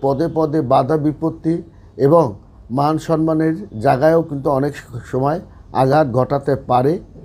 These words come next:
আপনার এই দেবগুরু বৃহস্পতি অর্থ খরচ তো আপনার করাবেই, অর্থ আপনার নাশ ঘটবে। সে ব্যাপারে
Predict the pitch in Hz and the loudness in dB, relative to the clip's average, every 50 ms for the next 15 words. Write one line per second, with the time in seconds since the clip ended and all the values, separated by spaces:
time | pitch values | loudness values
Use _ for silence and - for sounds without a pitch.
0 | - - - - - - - - - 117 123 - - 135 139 135 135 113 - - | -20 -20 -20 -20 -20 -20 -20 -10 -4 -4 -4 -2 0 2 2 2 2 0 -6 -12
1 | - 110 139 139 139 135 131 131 123 110 107 123 147 151 143 127 135 156 156 151 | -8 -2 0 2 2 4 2 0 0 -2 -2 0 0 0 0 2 2 2 2 2
2 | 135 117 123 143 147 143 - - 151 160 156 165 170 156 135 131 135 - - 160 | 0 2 2 2 2 2 0 -4 -6 -6 -2 0 2 4 4 2 2 -2 -4 -4
3 | 165 - - 139 139 156 165 165 - - 196 180 180 - 175 165 160 - 139 139 | -4 0 0 0 2 2 0 -2 -2 0 2 2 2 2 -2 -4 -2 2 2 4
4 | 135 135 131 113 135 139 123 98 - - - - - - - - - - - - | 4 4 2 2 0 0 0 -2 -4 -10 -20 -20 -20 -20 -20 -20 -20 -20 -20 -12
5 | - 120 139 147 - - - 180 180 170 160 165 170 165 160 143 135 135 135 143 | -2 0 0 0 0 -2 0 2 4 4 4 2 0 -2 0 0 2 2 2 2
6 | 156 160 - - 131 120 123 131 139 135 143 185 180 - - 139 127 135 147 143 | 0 0 -4 -10 -6 0 2 2 2 2 0 -4 -4 -2 -2 -2 0 0 0 0
7 | - 160 160 165 175 | 0 -2 -2 0 -2